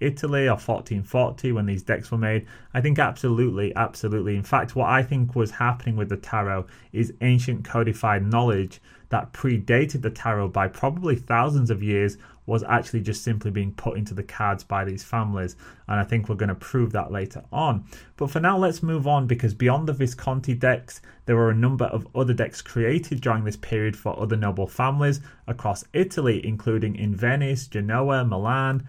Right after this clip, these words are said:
Florence. Now, knowing as we do these places where the banking meccas, we can already see how the history of banking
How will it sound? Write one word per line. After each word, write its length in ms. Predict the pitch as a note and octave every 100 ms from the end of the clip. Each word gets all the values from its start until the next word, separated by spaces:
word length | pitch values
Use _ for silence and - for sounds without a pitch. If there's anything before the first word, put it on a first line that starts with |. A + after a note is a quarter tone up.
| -
Florence. 640 | - A#2+ B2+ C3 C3 B2 - -
Now, 120 | C#3+
knowing 380 | C#3+ D#3 G3+ G#3
as 200 | - D#3
we 140 | D3 C#3
do 340 | - D#3+ E3+
these 220 | C#3 A#2
places 640 | - - C#3+ D3 - B2+
where 100 | B2
the 100 | G#2+
banking 560 | G2 - B2+ C3 - A#2 A2+
meccas, 380 | C3 - A2+
we 60 | A2+
can 160 | - C3
already 500 | - C#3+ F3 E3+ C#3+
see 320 | - D3 B2+
how 200 | - A2+
the 120 | G#2
history 420 | - C#3+ - C3
of 160 | G#2+ -
banking 580 | A2+ C#3+ C#3+ A#2 G#2